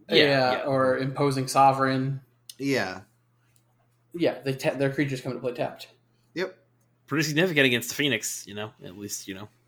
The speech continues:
Speaker 1: for the first turn.
Speaker 2: I liked this card a lot. I thought they were gonna take out, uh, I forgot about the Sentinel's Eyes card,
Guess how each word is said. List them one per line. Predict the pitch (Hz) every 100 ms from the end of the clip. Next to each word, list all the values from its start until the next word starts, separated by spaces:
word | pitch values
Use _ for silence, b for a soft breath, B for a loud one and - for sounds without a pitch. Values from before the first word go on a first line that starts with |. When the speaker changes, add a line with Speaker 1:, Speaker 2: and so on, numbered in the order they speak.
| _ -
Speaker 1:
for |
the | 104
first | 107 113 -
turn. | 98
Speaker 2:
I | 185
liked | 185 165 -
this | 143
card | - 139
a | 127
lot. | 127 135 131 -
I | 135
thought | 139 123
they | 131
were |
gonna | 127 127
take | 131 131
out, | 131 127 127
uh, | 127 123 127
I | 139
forgot | 165 160
about | 139 131
the | - 127 127
Sentinel's | 131 131 123 127
Eyes | 113 107
card, | - 120 117 135